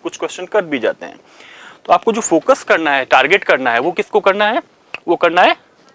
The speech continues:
literature और methods को। खैर हमारे साथ और भी साथी जुड़ रहे हैं। अ, इंद्र मीना जी good morning, बख्शी दामोर good morning और धनराज मीना जी good morning। आप सबका बहुत बहुत स्वागत है। हम जो discussion कर रहे हैं वो कर रहे हैं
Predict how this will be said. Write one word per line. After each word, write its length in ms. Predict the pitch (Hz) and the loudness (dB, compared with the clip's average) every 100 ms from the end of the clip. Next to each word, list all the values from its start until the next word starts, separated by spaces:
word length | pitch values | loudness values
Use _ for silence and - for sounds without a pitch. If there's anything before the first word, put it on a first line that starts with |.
| _ | _
literature 400 | 131 156 170 - | -4 -4 -4 0
और 120 | 190 - - | 2 2 -2
methods 420 | 101 113 - 123 - | -6 -6 -6 -12 -10
को। 140 | 107 - _ _ _ _ - | -10 -12 _ _ _ _ -8
खैर 160 | 120 | -4
हमारे 200 | 120 120 | 0 0
साथ 180 | 120 127 | -2 0
और 120 | 120 | 0
भी 100 | 120 | 0
साथी 300 | 139 139 - | -2 -4 -4
जुड़ 180 | 131 135 | -6 -4
रहे 120 | 139 160 | -4 -6
हैं। 80 | 269 _ _ - _ _ - | -8 _ _ -20 _ _ -6
अ, 260 | 107 110 | -2 -2
इंद्र 300 | 110 117 120 | -2 -6 -6
मीना 220 | 127 131 127 | -4 -4 -4
जी 140 | 131 | -4
good 160 | 120 117 | -4 2
morning, 420 | 123 123 143 165 - _ _ _ _ | 2 4 0 -4 -10 _ _ _ _
बख्शी 400 | - 113 - 131 | -6 -6 -6 -4
दामोर 400 | 123 120 120 127 | 2 2 2 0
good 200 | 117 120 | 0 -2
morning 380 | 120 117 131 165 - _ _ _ _ | 0 0 0 -8 -12 _ _ _ _
और 260 | - 98 117 | -8 -8 -8
धनराज 400 | 117 120 113 110 | -10 -4 -2 -2
मीना 180 | 117 113 | -4 -6
जी 120 | 107 | -6
good 180 | 107 104 | -6 -4
morning। 320 | 107 113 147 | -4 -4 -2
आप 140 | 117 | -2
सबका 240 | - 131 123 | -2 -2 -2
बहुत 180 | 113 117 | -2 -2
बहुत 180 | 117 | -4
स्वागत 360 | - 95 113 131 | -2 -2 -2 -4
है। 140 | 160 - _ _ - - | -6 -10 _ _ -20 -10
हम 120 | 98 113 | -8 -6
जो 80 | |
discussion 400 | 123 120 123 160 | -8 -8 -10 -10
कर 160 | 160 165 | -4 -2
रहे 80 | 160 | -2
हैं 60 | |
वो 80 | 160 | -4
कर 180 | 151 151 | -2 -2
रहे 140 | 160 | -2
हैं 100 | 185 | -4